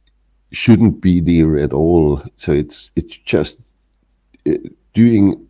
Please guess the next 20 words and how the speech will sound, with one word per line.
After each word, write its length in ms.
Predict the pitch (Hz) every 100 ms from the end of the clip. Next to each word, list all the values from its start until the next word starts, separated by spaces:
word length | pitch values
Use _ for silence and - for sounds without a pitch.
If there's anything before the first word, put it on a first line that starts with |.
| _
arbitrary 600 | 110 117 107 - 90 90 82
stuff 480 | - 87 82 -
which 260 | 82 80 -
could 280 | - 101 -
be 100 | 95
done 340 | 76 78 78
in 140 | 76 65
a 60 |
threaded 420 | - 76 76 73
interrupt 480 | - 78 - 67 -
handler 500 | - - 55 50 50
as 160 | - -
well. 280 | 55 50 -
So, 240 | 76 67 - - - - -
but 160 | 110 104
it 220 | 110 95
needs 300 | 110 117 -
to 80 | 85
be 240 | 95 87
individually 1000 | 95 95 87 87 - 85 76 76 80